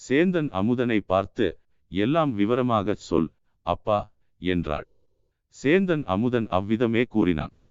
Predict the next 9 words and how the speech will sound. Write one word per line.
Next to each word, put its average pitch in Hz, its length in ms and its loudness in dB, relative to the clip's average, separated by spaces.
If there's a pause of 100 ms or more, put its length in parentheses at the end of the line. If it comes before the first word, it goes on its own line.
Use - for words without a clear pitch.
(460)
வந்தியத்தேவனை 117 960 2
கோட்டை 135 360 2
வாசலில் 104 520 2
தான் 101 240 2 (100)
சந்தித்ததிலிருந்து 113 920 0 (520)
பழுவூர் 156 440 4
ஆட்கள் 123 480 0
தன்னை 120 340 0
ஆற்றங்கரையில் 95 880 2